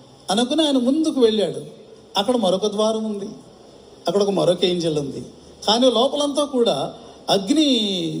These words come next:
ఆ యొక్క, ఆ, ఆ ఈ మండుతూ ఉన్నాయి. ఆ ఏంజెల్ని అడిగాడు, "ఇక్కడ ఎవరు ఉంటారు?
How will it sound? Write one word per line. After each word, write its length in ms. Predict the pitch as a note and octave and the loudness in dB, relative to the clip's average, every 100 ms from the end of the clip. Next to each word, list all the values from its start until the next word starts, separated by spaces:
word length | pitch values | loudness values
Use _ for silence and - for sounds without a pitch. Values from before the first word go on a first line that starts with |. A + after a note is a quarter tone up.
| E3 - D#3 - - - - - | -8 -10 -12 -16 -20 -20 -18 -4
ఆ 100 | F#3 | 0
యొక్క, 240 | A#3+ B3 A3 | 2 0 2
ఆ, 1040 | F3+ D3+ C#3+ C#3+ D3+ D#3 - F3+ F#3 F#3+ | 0 0 -4 -4 -2 -2 -2 -2 0 0
ఆ 40 | G#3 | 0
ఈ 160 | A#3+ | 0
మండుతూ 400 | A3+ B3 E4 D4+ | 0 2 2 0
ఉన్నాయి. 340 | B3+ G3+ E3 - - - - - - - - - - | 0 0 -4 -8 -16 -20 -20 -20 -20 -20 -20 -6 2
ఆ 40 | |
ఏంజెల్ని 420 | G#3 C#4 C4+ B3 | 4 4 2 2
అడిగాడు, 500 | G#3 G#3+ G3 C#3 C3+ D#3+ - - - - - - - - - | 2 0 0 0 -6 -10 -16 -20 -20 -20 -20 -20 -20 -16 -6
"ఇక్కడ 140 | - F#3+ | 0 2
ఎవరు 200 | D#3 G#3 | 4 2
ఉంటారు? 520 | A3 G#3 F#3 F#3 | 2 2 2 -2